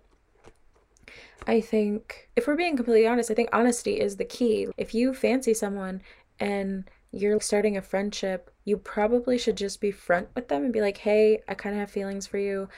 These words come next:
I still really wanna be your friend," whatever. You shouldn't just expect them to be like, "Oh,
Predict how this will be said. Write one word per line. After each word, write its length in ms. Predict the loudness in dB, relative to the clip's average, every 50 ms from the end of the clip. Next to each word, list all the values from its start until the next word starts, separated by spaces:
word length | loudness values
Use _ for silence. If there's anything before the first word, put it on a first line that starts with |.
| -20 -20 -10
I 60 | -10
still 160 | -4 -2 0
really 180 | 0 0 0 0
wanna 180 | -2 -2 -4
be 100 | -4 -4
your 100 | -4 -4
friend," 380 | -2 -2 -2 -2 -2 -4 -6 -10 -12 -20 -20 -20 _ _ -4
whatever. 520 | -2 2 4 4 4 4 2 0 0 -4 -8 -16 -20 _ -20 -20 _ _ _ _ _ _ _ _ _ _ _ _
You 140 | -2 -2 0
shouldn't 280 | 2 2 0 0 0 -2
just 240 | -4 -4 2 2
expect 800 | 2 2 2 -4 -6 -6 -8 0 2 2 2 2 0 -8 -8 -4
them 300 | -2 -2 -2 -2 -4 -6
to 60 | -4
be 140 | -2 -2 0
like, 260 | 0 -2 -4 -8 -12 _ -2
"Oh, 800 | 0 0 2 0 0 0 0 -2 -2 -2 -2 -4 -6 -8 -12